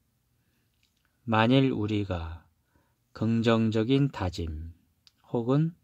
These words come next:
다양한 형태의 명상이나 기도 같은 다양한 방법을 사용하여 생각을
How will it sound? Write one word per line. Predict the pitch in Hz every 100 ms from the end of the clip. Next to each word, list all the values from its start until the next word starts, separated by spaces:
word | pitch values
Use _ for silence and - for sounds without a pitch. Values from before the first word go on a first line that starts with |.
| _ _ _ _ _ _ _
다양한 | - 104 110 117 131 139 135
형태의 | 139 120 107 - 117 123 120
명상이나 | 101 95 101 92 107 101 90 92 95 82 80 _ _ _ _ _ _ _ _ _
기도 | - 110 117 113
같은 | 98 - - 127 151 156 - _ _ _ _ _
다양한 | - 104 104 113 127 127
방법을 | - 98 101 104 104 120 120
사용하여 | - 113 101 95 92 95 98 82 - _ _ _ _ _ _ _ _ _ _ _ _
생각을 | - - 127 127 123 120 123 147 156